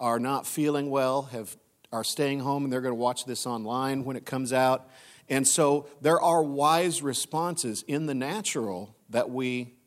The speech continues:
need to be doing as responsible people and as sons and daughters of God in this earth. But we wanna be careful to draw the line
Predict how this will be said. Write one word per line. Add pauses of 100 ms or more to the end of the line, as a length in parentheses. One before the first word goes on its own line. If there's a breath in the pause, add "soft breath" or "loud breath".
need
to
be
doing
as
responsible
people (600 soft breath)
and
as (360)
sons
and
daughters
of
God
in
this
earth. (540 loud breath)
But
we
wanna
be
careful
to
draw
the
line